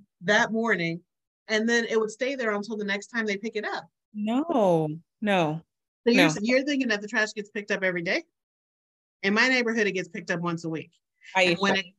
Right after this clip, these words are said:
Speaker 1: when it
Speaker 2: listen
Speaker 1: goes
Speaker 2: to
Speaker 1: out
Speaker 2: me.
Speaker 1: to the curb
Speaker 2: Please listen to me. You're not
Speaker 1: Listen,
Speaker 2: listening.
Speaker 1: listen, Linda.
Speaker 2: You're not lis-, I'm telling you the truth and you're not listening. He
Speaker 1: I know.
Speaker 2: already explained the situation. The trash bins have been taken out to the curb because they're gonna get picked up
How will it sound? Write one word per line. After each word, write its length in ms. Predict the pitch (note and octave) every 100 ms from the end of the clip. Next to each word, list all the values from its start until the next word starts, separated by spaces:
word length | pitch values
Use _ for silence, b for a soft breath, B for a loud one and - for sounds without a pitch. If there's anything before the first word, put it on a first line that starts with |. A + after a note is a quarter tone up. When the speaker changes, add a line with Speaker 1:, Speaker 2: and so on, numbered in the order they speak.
| -
Speaker 1:
when 180 | G3 -
it 20 |
Speaker 2:
listen 80 | C#4+
Speaker 1:
goes 180 | A3+ B3
Speaker 2:
to 60 | A#3
Speaker 1:
out 40 |
Speaker 2:
me. 120 | -
Speaker 1:
to 60 | A#3+
the 80 | A3+ C4+
curb 340 | C#4+ D#4+ D4
Speaker 2:
Please 0 |
listen 400 | D4+ A4 F#4 F4+
to 160 | C#4+ C#4
me. 360 | C4 A#3+ F#3+ F#3+
You're 80 | G3
not 160 | A3 A3
Speaker 1:
Listen, 240 | A3+ A3
Speaker 2:
listening. 260 | C4 G4 -
Speaker 1:
listen, 180 | G4 D4+
Linda. 280 | D4+ D4 D#4
Speaker 2:
You're 140 | F4
not 200 | E4 C#4+
lis-, 180 | E4+ - -
I'm 200 | C4 C#4
telling 380 | F4 D#4 F4 D#4+
you 120 | D4
the 80 | D4
truth 320 | - G#4 E4+
and 100 | C4
you're 80 | C4
not 220 | B3+ A3
listening. 580 | B3 F#4+ A#3 D#3 C#3+ D#3+ B B B -
He 120 | C#4
Speaker 1:
I 40 | A#3
know. 60 | B3+
Speaker 2:
already 160 | C4+ C4+ C4+
explained 440 | C4 - B3 A#3+
the 60 | A#3+
situation. 880 | A#3 A3+ A3 A3 B3 E3+ C#3+ E3 E3+
The 140 | F#3+
trash 420 | F#3+ - A#3 C#4 C4
bins 320 | A#3+ A#3 A#3
have 220 | A#3 F3+
been 160 | F#3 F#3
taken 360 | - A3 A#3
out 220 | F#3 G3+ -
to 100 | G3+
the 100 | F#3+
curb 560 | - G3 D#3 F2 - _ b -
because 300 | G#3 G#3+ F3+
they're 100 | F#3
gonna 240 | F#3+ G3
get 220 | G3 -
picked 260 | - - -
up 180 | E3+